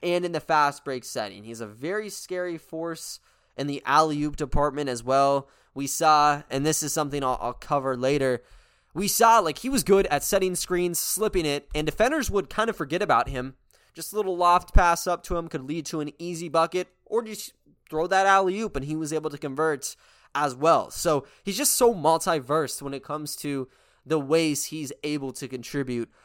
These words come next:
around the paint, and that is something that gives a lot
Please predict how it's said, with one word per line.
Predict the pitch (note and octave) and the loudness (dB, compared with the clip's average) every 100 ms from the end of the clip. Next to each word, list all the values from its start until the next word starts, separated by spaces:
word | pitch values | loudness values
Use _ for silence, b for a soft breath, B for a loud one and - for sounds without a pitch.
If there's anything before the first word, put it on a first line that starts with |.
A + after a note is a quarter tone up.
| b b | b b
around | C#3 C3 C3 B2 | 0 2 2 2
the | A2 | -2
paint, | - A2 A2 - | -6 -8 -16 -14
and | A#2 | -8
that | C#3 | -6
is | D#3 | -4
something | - D#3 C3+ C3+ A#2+ | -4 -4 -4 -6 -6
that | A2+ A2 G#2+ - - b b - | -6 -6 -6 -12 -12 b b -12
gives | A#2+ D#3+ B2+ - | -4 -4 -4 -6
a | C3+ B2 | -6 -6
lot | A#2 B2+ B2 | -4 0 0